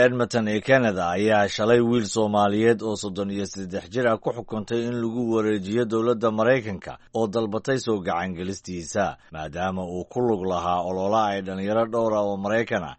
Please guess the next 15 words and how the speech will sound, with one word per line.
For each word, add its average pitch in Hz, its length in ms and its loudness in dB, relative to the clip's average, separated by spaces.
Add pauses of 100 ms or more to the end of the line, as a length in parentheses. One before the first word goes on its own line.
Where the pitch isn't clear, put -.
iyo 110 240 0
Canada 113 400 2 (120)
ay 110 60 0
uga 117 220 -2
qayb 113 240 -2
galeen 107 480 2
dagaalka 127 560 2
Suuriya 104 600 0 (140)
iyagoo 139 460 6
la 117 120 4
safnaa 92 600 -2
jabhadda 95 460 -2
dowladda 90 460 -4
Islaamiga 85 680 -8
ah. 82 240 -6